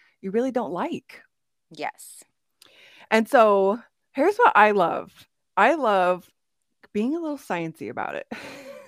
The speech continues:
Speaker 1: <laughs>
Speaker 2: <laughs>
Speaker 1: Because anxiety,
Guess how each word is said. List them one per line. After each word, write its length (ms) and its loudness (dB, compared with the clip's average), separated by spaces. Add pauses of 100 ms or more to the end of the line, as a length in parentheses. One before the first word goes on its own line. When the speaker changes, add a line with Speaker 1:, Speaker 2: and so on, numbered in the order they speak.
(160)
Speaker 1:
<laughs> 580 -4
Speaker 2:
<laughs> 100 -16 (760)
Speaker 1:
Because 460 2
anxiety, 720 -2